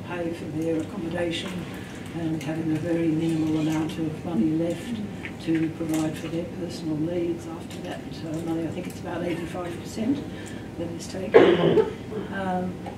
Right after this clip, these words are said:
and, uh, lastly, and very definitely not least, we've been arguing for something like Skype for, um, patients and carers who are, um, a long way apart, who can't travel, to be able to communicate. Um,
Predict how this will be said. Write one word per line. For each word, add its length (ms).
and, 420
uh, 280
lastly, 400
and 100
very 160
definitely 380
not 240
least, 360
we've 240
been 380
arguing 420
for 120
something 420
like 180
Skype 500
for, 360
um, 220
patients 440
and 120
carers 540
who 240
are, 420
um, 220
a 60
long 220
way 120
apart, 460
who 120
can't 320
travel, 400
to 120
be 140
able 340
to 200
communicate. 920
Um, 360